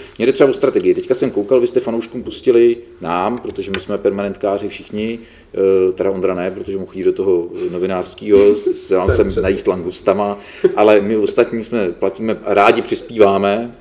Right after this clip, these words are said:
Speaker 1: per-, na permanentky, eh, zdarma na Kyjev. To je jako super gesto pro fanoušky, předpokládám. Je to, chci se zeptat, jenom ano, ne, je to i z marketingová strategie, jak přilákat fanoušky, aby si víc koupili permanentky?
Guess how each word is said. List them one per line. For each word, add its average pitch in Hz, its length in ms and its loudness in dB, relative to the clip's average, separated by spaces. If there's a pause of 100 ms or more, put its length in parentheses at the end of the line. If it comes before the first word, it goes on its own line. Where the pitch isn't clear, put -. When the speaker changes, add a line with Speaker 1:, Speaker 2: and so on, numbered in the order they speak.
(140)
Speaker 1:
per-, 104 260 -2
na 98 100 -6
permanentky, 113 640 -4 (440)
eh, 104 260 6
zdarma 127 300 4
na 120 80 2
Kyjev. 95 300 2 (280)
To 113 80 2
je 123 60 8
jako 123 160 4
super 123 320 0
gesto 107 300 -2
pro - 120 -6
fanoušky, 95 400 -4
předpokládám. 127 800 -2 (280)
Je - 100 4
to, 180 200 6 (200)
chci - 200 -20
se - 20 -10
zeptat, 123 300 2
jenom 123 220 0
ano, 131 140 0
ne, 120 120 2
je 101 80 8
to 143 220 2
i 135 60 2
z 135 100 -8
marketingová 131 560 2
strategie, 120 640 4
jak 123 100 6
přilákat 117 520 -2
fanoušky, 107 300 -6
aby 117 100 -4
si - 120 -6
víc 107 160 -14
koupili 107 300 0
permanentky? 123 640 -8